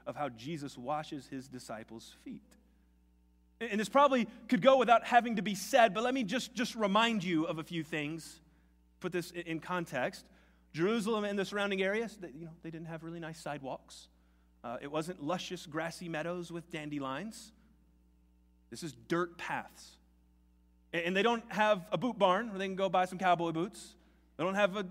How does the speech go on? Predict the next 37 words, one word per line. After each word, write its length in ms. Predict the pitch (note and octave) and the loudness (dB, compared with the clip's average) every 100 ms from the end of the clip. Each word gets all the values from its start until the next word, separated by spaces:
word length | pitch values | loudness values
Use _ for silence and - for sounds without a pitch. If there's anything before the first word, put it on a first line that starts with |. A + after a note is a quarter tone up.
| F#3+ - | -10 -12
sports 320 | - B3 G3 | 0 0 2
shop 220 | A3 G#3+ | 2 2
where 60 | F#3 | 0
they 80 | G3 | -2
can 80 | |
buy 160 | F#3+ F#3+ | 0 0
some 100 | F#3 | -2
really 160 | G3 G3 | -4 -2
nice 160 | G3 | -4
tennis 240 | F#3+ G#3 F#3 | -4 -4 -4
shoes. 320 | F#3+ B3+ A3 | -4 -6 -6
The 80 | E3+ | -4
best 280 | A#3 A3 | -4 -4
that 100 | G#3 | -8
they're 100 | G3+ | -6
gonna 180 | G3 F3+ | -4 -2
have 320 | E3+ G#3 G3+ G3+ - - | 0 2 2 -2 -18 -4
is 240 | E3 D3+ E3+ | -2 0 0
maybe 260 | G3 F#3 | -2 -2
some 320 | E3 F#3 D#3+ | -4 -4 -2
leather 280 | E3+ F#3+ F#3 | 2 2 2
strap 360 | - F#3 F3 - | -2 -2 -2 -4
sandals 640 | - F3+ D#3+ C3 A2 - - | -4 -2 0 -2 -8 -12 -12
just 220 | C#3+ - | -12 -10
to 80 | C#3 | -12
keep 260 | - D3+ | -8 -8
the 80 | D3 | -4
bottom 280 | C#3 C#3+ C#3 | 0 0 0
of 120 | C3 | -8
their 100 | B2+ | -8
feet 320 | - C#3+ C3 C3 | -8 -8 -8 -10
from 280 | - B2 A#2 | -14 -10 -10
stepping 280 | C3+ C3 B2+ | -10 -10 -8
on 180 | B2 A2+ | -8 -8
thorns 600 | C3+ A#2 G#2 G#2 G#2 - | -10 -8 -10 -12 -16 -16
and 220 | B2 G#2 G#2 | -14 -14 -16
stuff 240 | - A2 | -14 -16